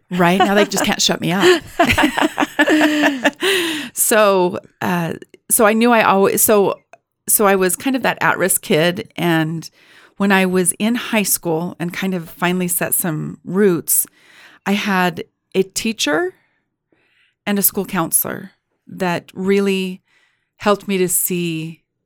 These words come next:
that I wasn't my circumstances, but I had so much potential. And regardless of, of income or, or situation, that, that I was, they were gonna get me to college.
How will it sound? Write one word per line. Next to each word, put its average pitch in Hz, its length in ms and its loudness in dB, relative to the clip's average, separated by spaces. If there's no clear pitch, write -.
that 190 100 2
I 185 100 4
wasn't 180 840 -4
my 160 120 -4
circumstances, 170 1040 -4
but 180 120 -2
I 165 80 0
had 165 280 -6
so 180 140 -4
much - 160 -10
potential. 170 640 -6
And 170 540 0
regardless 185 760 2
of, 160 580 -4
of 165 260 -4
income 185 880 -2
or, 160 460 -2
or 165 100 -4
situation, 180 920 -2
that, 160 380 -2
that 170 380 -2
I 180 120 0
was, 180 200 0
they 185 200 -2
were 185 60 -2
gonna 175 120 -4
get - 140 -6
me 135 80 -2
to 151 40 -6
college. - 580 -8